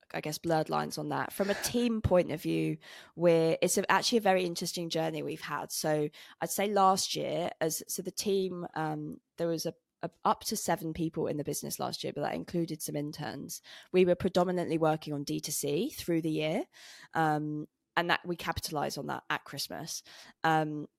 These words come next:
but then when it comes to it, we realised that wholesale is such a big channel for us through the rest of the year. So our split is about seventy percent wholesale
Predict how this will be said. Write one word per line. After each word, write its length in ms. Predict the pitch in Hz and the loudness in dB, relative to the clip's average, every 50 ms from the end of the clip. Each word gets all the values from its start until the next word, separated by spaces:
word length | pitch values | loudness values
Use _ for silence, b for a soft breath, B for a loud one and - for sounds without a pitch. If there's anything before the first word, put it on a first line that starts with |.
| _ _ | _ _
but 100 | 170 165 | -2 2
then 240 | 165 175 170 165 160 | 4 4 2 2 2
when 160 | 175 175 175 | 0 -2 -2
it 140 | 175 - - | -2 -6 -6
comes 260 | - - 196 202 190 - | -6 -4 -4 -4 -6 -8
to 140 | - 165 | -4 -4
it, 120 | 147 143 - | -4 -2 0
we 100 | - 151 | 0 0
realised 640 | 151 165 165 160 156 156 156 151 151 147 - - - | 2 2 2 2 2 0 0 0 0 -2 -2 -2 -4
that 120 | - - | -4 -4
wholesale 600 | 156 - 160 156 165 165 - - 147 147 143 139 | -2 2 2 2 4 2 0 -2 -2 -2 -2 -4
is 120 | 147 - | -4 -4
such 460 | - - - - - - - - - - | -4 -2 -2 0 -2 -2 -2 -4 -4 -4
a 60 | 160 | -4
big 240 | - 156 147 - - | -4 -6 -6 -4 -6
channel 340 | - 165 151 151 147 143 | -4 -4 -4 -4 -6 -8
for 180 | - - - 147 | -8 -8 -6 -6
us 180 | 135 - - - | -6 -6 -8 -12
through 260 | - - 151 147 143 | -8 -6 -6 -6 -4
the 80 | 151 | -4
rest 240 | 151 151 151 - - | -6 -4 -4 -6 -10
of 60 | - | -8
the 100 | - 147 | -8 -6
year. 280 | 143 143 139 139 127 139 | -6 -4 -4 -6 -6 -6
So 220 | - - - 156 | -6 -4 -2 -2
our 80 | 156 160 | -2 0
split 400 | - - - - 208 202 190 - | -2 -4 -4 -2 0 0 2 2
is 160 | - - - - | 0 -2 -4 -2
about 420 | 160 - 151 151 151 151 143 B B B B B B B B _ | -2 -2 -2 -2 -2 -2 -4 B B B B B B B B _
seventy 520 | - - - 185 185 190 180 - - 170 | -6 2 2 2 2 2 -6 -6 -8 -8
percent 460 | - 165 - - 160 151 147 - - _ _ | -6 -6 -4 -2 0 0 0 -2 -6 _ _
wholesale 760 | - - 160 156 160 156 - 147 135 135 135 147 151 190 | -2 0 2 2 2 0 -2 -2 -2 0 -2 -2 -4 -6